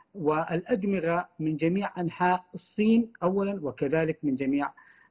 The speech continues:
أنحاء العالم. فاستجلاب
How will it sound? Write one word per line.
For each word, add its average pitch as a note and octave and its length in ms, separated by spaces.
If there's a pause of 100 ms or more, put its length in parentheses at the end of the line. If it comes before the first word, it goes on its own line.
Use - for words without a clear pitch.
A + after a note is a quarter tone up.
(120)
أنحاء D#3 440
العالم. B2+ 460 (440)
فاستجلاب E3 760